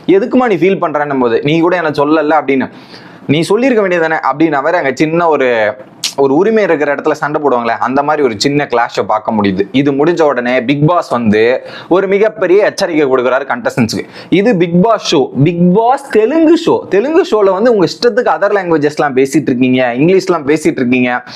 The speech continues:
ரொம்ப, ரொம்ப என்னோட நியமங்களை மீறி நீங்க பல விதங்கள் பண்றீங்க, இதெல்லாம் பண்ணக்கூடாதுன்ற மாதிரி ஒரு மிகப்பெரிய எச்சரிக்கை கொடுத்து ஒரு கிளாக்ல டைமரை மாத்தி விட்டுறாரு. என்னன்னா, மூணு பதினேழு ஓனர்ஸோட டைமிங்கு,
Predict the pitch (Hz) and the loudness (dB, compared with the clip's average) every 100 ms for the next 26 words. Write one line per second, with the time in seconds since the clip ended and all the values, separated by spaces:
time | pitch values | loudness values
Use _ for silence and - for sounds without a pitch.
0 | - - 190 220 208 196 202 - - - | -18 -4 -2 0 0 2 -2 -2 -10 -4
1 | 160 190 180 160 190 240 247 226 202 196 | -2 0 0 0 0 0 0 0 2 0
2 | 175 180 240 247 254 220 160 147 151 151 | 2 2 4 4 2 2 0 0 0 0
3 | 170 160 135 143 165 139 120 117 139 160 | 0 -2 -2 -4 -2 -2 -2 0 -2 0
4 | 151 170 190 165 143 156 143 135 165 139 | -2 -2 -2 0 0 0 -2 0 0 0
5 | 117 135 170 180 175 143 - 190 156 127 | 0 -2 -2 0 0 0 0 -2 0 0
6 | 110 107 104 120 147 196 196 175 196 202 | 0 0 2 2 2 2 0 0 0 0
7 | - 190 202 185 202 190 156 151 165 135 | 0 -2 0 -2 0 0 -2 0 0 2
8 | 113 104 - - - - - - - - | 2 0 0 -10 -20 -20 -20 -20 -20 -20
9 | - 117 135 127 120 156 214 - - - | -8 -4 -2 0 0 0 -4 -8 -20 -20
10 | - - 139 196 247 254 190 175 185 175 | -14 -2 2 2 2 0 -2 -2 0 2
11 | 151 165 349 - 143 185 220 - 160 127 | 2 2 0 -2 0 0 0 -2 -2 -2
12 | 117 127 117 101 95 151 | -2 0 0 2 2 0